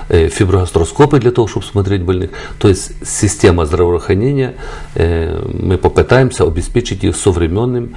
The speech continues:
медицинским оборудованием. Хочу сказать, что уже в контексте этих всех решений на севере, в Котовском районе, в Любашовке, на юге, в, э,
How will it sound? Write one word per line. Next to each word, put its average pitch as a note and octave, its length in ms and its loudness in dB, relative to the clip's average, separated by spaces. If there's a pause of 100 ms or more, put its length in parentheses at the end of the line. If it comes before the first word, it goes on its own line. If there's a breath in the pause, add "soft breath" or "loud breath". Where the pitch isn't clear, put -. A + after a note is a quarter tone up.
(180 loud breath)
медицинским E2+ 560 0
оборудованием. D#2 500 -2
Хочу - 220 0
сказать, G#2 560 0
что - 220 0
уже E2+ 360 4
в D2+ 80 -2
контексте D#2 500 -2
этих E2 160 -4
всех - 240 -6
решений F#2 520 0 (580 loud breath)
на G#2 140 2
севере, D2+ 460 0
в - 580 -8
Котовском D2+ 680 0
районе, D2+ 480 -2 (920)
в D2 180 -2
Любашовке, F#2+ 800 -2
на E2 100 2
юге, D2+ 340 -2
в, C2+ 260 -6 (240)
э, - 460 -2